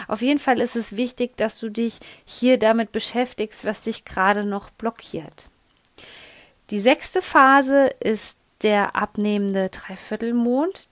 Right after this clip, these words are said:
der wieder mit der weiblichen Energie zusammenhängt. Und in dieser Phase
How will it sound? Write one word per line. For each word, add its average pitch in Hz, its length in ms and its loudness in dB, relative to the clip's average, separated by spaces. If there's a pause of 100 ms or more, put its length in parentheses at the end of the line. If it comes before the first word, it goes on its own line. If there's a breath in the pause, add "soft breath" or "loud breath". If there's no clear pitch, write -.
(140)
der 208 380 0
wieder 202 200 -2
mit 185 140 -6
der 165 140 -8
weiblichen 202 480 -4
Energie 262 500 -2
zusammenhängt. 277 960 0
Und 226 240 -4
in 226 100 -2
dieser 240 300 4
Phase 214 640 2